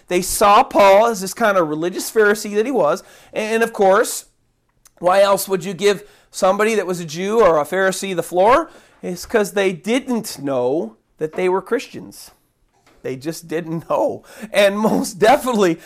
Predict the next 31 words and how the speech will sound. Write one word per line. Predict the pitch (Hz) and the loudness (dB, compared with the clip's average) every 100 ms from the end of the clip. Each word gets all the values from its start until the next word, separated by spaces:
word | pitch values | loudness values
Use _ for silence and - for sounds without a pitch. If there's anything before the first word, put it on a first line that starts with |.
| - | -12
not | - 220 226 | 0 2 2
knowing | 208 214 214 202 | 4 4 4 2
that | 190 | 0
Paul | - 202 214 | 2 4 6
or | 214 | 4
Barnabas | 175 214 226 196 - | 4 2 2 -2 -2
were | 180 | -4
Christian | 165 254 311 - 220 196 | -2 2 2 0 -4 -4
Jews, | 139 139 147 - - _ | -4 -6 -8 -12 -20 _
they | 226 311 | 2 2
thought | - 226 208 | 4 4 4
it'd | 196 185 | 2 -6
be | 208 - | -6 0
awesome. | 214 311 - 214 202 | 2 4 2 -4 -2
Think | 285 311 | -2 -2
about | 254 254 - | 4 4 4
this. | 320 330 - - - - _ | 2 0 0 -10 -16 -20 _
Like, | 208 226 220 | 2 2 2
for | - 247 | -2 0
instance, | 277 277 220 214 | 0 0 -2 0
if | 208 - | -2 2
I | 226 | 2
had, | 269 262 254 208 - | 2 2 2 0 -4
if, | 214 214 226 | -6 -6 -6
if | 247 | -6
just | - 277 - | -4 -6 0
one | 233 285 311 | 4 4 4
day | 247 226 160 160 - _ _ _ _ _ _ 196 | 4 4 0 -4 -12 _ _ _ _ _ _ 0
we're | 202 | 2
having | 220 196 180 | 4 2 0
church | - 202 180 | 2 2 0